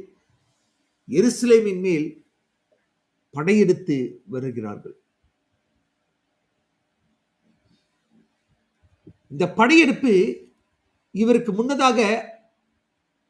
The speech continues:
அறிவிக்கப்படல. எப்பொழுது அறிவிக்கப்படுகிறதுனா, அவர்கள் almost வந்துட்டாங்க கிட்ட. அப்பதான்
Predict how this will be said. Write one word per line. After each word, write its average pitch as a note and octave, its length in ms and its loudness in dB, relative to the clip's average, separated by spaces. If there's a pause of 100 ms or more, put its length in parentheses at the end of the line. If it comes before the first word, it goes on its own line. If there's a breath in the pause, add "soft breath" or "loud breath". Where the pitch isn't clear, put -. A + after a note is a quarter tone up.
அறிவிக்கப்படல. E3 720 -2 (1400)
எப்பொழுது D4+ 600 4 (1900)
அறிவிக்கப்படுகிறதுனா, G#3 960 -2 (160 loud breath)
அவர்கள் A3 360 0
almost E4 640 2 (160)
வந்துட்டாங்க C4 720 0
கிட்ட. - 560 -6 (1000)
அப்பதான் F#3+ 520 -4